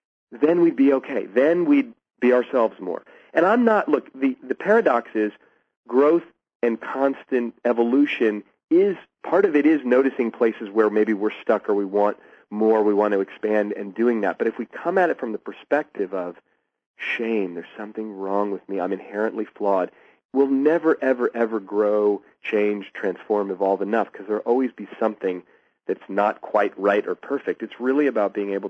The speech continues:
to love and accept ourselves. And, you know, one of the best pieces of advice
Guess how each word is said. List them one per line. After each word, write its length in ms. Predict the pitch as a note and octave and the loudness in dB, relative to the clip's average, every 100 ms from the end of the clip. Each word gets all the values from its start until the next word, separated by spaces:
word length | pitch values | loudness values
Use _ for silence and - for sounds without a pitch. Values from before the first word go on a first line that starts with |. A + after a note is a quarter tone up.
| - | -10
to 80 | G#2 | -10
love 380 | G2 G2 G2 F#2 _ _ _ _ - | -4 0 0 -2 _ _ _ _ -8
and 120 | G#2 | -6
accept 360 | G2 - C3+ - | -4 -2 -2 0
ourselves. 460 | G#2 - E2+ E2+ - | -2 -2 -2 -2 -6
And, 100 | A#2 | -4
you 60 | A#2+ | 0
know, 140 | A#2+ | 0
one 260 | A2 A2+ C#3+ | 2 2 2
of 140 | E3 | 0
the 80 | B2+ | -2
best 340 | G#2 A2+ B2+ | 0 -2 -2
pieces 300 | - B2+ A2+ | -6 -8 -4
of 100 | A2 | -4
advice 380 | G2 F#2+ G2 F#2+ | -4 -2 -2 -2